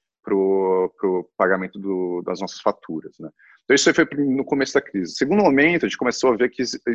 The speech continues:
existe uma preocupação muito com a saúde e, e, e questões psicológicas e tal. Então, a gente lançou o Pessoas Primeiro, que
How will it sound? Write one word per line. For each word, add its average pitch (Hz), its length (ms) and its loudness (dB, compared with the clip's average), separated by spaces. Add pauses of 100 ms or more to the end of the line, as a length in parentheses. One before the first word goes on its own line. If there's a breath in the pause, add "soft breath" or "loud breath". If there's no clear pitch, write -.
(120)
existe 107 240 -4
uma 127 320 -8
preocupação 131 440 0
muito 131 220 -10
com 143 60 4
a - 100 6 (460 loud breath)
saúde 123 680 0
e, 101 1200 -4 (100)
e, 95 100 -8
e 92 80 -14 (800)
questões - 280 -2
psicológicas 110 800 4
e - 60 -14
tal. 110 200 4
Então, 123 160 -6
a - 20 -6
gente 113 140 -12
lançou 117 320 -2
o 110 140 0
Pessoas - 320 -6
Primeiro, 113 520 -2
que - 100 -20